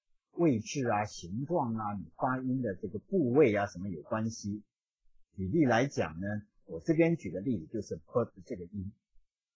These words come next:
“p” 的这个音呢，前面会接的呢，是不是一个母音？如果是母音的话，母音可以分成很多种。那譬如说这个 “rounded vowel” 是我发音的时候嘴巴整个比较圆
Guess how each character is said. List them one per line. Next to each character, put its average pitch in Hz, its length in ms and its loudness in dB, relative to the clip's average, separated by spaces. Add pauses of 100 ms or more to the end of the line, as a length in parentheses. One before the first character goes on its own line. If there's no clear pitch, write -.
(280)
“p” 165 200 8
的 151 100 6
这 170 140 2
个 139 100 4
音 135 220 2
呢， 120 120 0
前 117 280 -4
面 160 200 2
会 135 220 2
接 165 360 4
的 131 160 4
呢， 107 240 -4 (800)
是 - 300 -4
不 131 80 -2
是 135 160 -4
一 113 60 -2
个 107 100 -2
母 87 240 -4
音？ 147 340 0 (760)
如 151 240 4
果 135 200 2
是 185 260 0
母 95 280 -2
音 175 220 4
的 143 120 4
话， 120 300 0 (300)
母 104 160 -2
音 143 140 2
可 131 120 0
以 110 40 0
分 139 180 -2
成 127 160 -2
很 82 120 -8
多 135 200 2
种。 - 220 -2 (680)
那 98 220 -2
譬 - 200 -2
如 110 120 0
说 113 220 0
这 113 120 -4
个 101 140 -2
“rounded 156 400 4
vowel” 123 400 4
是 107 240 -6 (100)
我 87 100 -8
发 139 240 2
音 143 100 0
的 127 100 -2
时 117 60 -2
候 110 80 0
嘴 92 200 -8
巴 120 220 2
整 101 160 -8
个 107 80 -6
比 - 100 -14
较 - 160 -2
圆 185 300 -6